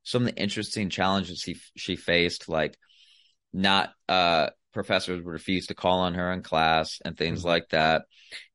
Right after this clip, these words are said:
Speaker 1: And then when, uh, she marched with Martin Luther King in Chicago, kinda like those things that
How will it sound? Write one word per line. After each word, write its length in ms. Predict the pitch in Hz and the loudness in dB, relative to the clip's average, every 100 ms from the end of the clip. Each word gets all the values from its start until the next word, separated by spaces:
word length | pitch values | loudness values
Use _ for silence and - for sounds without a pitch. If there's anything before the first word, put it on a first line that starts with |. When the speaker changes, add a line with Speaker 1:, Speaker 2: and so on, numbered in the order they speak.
| _ | _
Speaker 1:
And 160 | 92 87 | 0 4
then 360 | 95 92 90 - | 4 4 2 -2
when, 640 | 92 92 90 87 85 - - | 0 2 2 0 -4 -8 -2
uh, 420 | 87 85 80 - | 2 4 4 2
she 400 | - 95 85 80 | -2 -2 -2 -2
marched 380 | - 95 95 - | -2 2 2 2
with 100 | 92 | -6
Martin 280 | 92 92 80 | -2 -2 -2
Luther 200 | 95 92 | -4 -6
King 280 | - 92 95 | -4 -2 0
in 80 | |
Chicago, 680 | 98 110 90 82 82 82 82 | -2 -4 0 2 2 2 2
kinda 220 | 85 147 156 | 2 0 2
like 180 | 131 | 0
those 200 | 120 101 | 0 -2
things 280 | - 110 98 | -2 -2 0
that 200 | 92 85 | 0 0